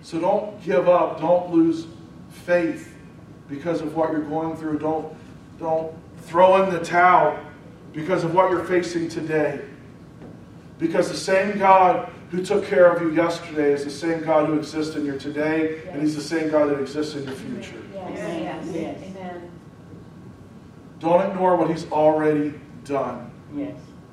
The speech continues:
Speaker 1: But remember, the promise is already made.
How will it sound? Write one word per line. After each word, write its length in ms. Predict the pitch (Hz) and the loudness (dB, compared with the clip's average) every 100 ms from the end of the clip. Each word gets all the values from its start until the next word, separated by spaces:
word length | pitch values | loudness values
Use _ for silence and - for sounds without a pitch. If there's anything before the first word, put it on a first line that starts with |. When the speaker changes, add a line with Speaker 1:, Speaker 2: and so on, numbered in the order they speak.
| - - 185 165 - - - - - - - - - - | -20 -20 -18 -18 -20 -20 -20 -20 -20 -20 -20 -20 -20 -20
Speaker 1:
But 160 | 143 135 | -14 -10
remember, 840 | 135 117 123 160 165 135 123 - - - - - - | -8 -6 -4 -2 -2 -4 -6 -10 -18 -20 -20 -20 -14
the 80 | - | -14
promise 600 | - 147 160 160 143 135 | -6 0 2 2 -4 -10
is 120 | 123 | -6
already 420 | 131 139 139 135 123 | 0 0 0 -2 -4
made. 480 | 120 131 120 98 | -6 -8 -8 -10